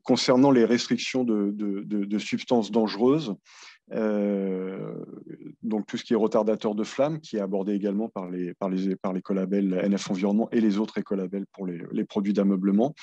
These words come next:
et différentes substances fluorées, euh,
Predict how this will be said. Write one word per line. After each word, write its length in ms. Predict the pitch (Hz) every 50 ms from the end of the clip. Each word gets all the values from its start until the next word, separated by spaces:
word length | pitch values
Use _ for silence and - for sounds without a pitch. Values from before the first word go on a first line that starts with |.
| - - - - - -
et 80 | 110 101
différentes 480 | 110 110 - - 120 107 117 120 -
substances 640 | - - 120 - - - 117 117 127 - - - - - _ - - - - - - - - -
fluorées, 680 | - - - - 117 110 107 101 101 107 127 147 170 - _ - - - - - - _ _
euh, 600 | - 107 104 101 101 101 101 98 95 95 95 95